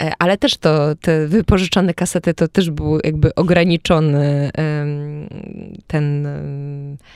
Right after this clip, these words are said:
wybór. E, pamiętam, że właśnie Żuławskiego filmy, no, nie do zdobycia były dla mnie. E, to,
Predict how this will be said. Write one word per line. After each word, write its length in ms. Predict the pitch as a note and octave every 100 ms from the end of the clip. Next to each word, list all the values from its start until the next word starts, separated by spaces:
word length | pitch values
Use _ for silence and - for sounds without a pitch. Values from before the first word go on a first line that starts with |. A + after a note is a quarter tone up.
| - - - -
wybór. 500 | E3 E3+ C#3 C3+ - - - - - - -
E, 420 | D3+ D3+ D3+ D3+
pamiętam, 360 | F3 D#3+ D#3 D3+
że 100 | D3+
właśnie 260 | D3+ E3
Żuławskiego 580 | D3 D#3 D3 - D#3+ D#3+
filmy, 540 | - D3+ D3+ D#3 E3+ F#3
no, 160 | G#3+ G#3+ - _ -
nie 160 | G#3 A#3+
do 120 | B3+
zdobycia 540 | A#3+ C#4+ C4 - C#3+
były 300 | C#3+ C#3 D3
dla 200 | D#3 D#2+
mnie. 240 | D#3 D#3+ - - _ - - - -
E, 360 | E3 D#3+ D#3+
to, 220 | D#3 F3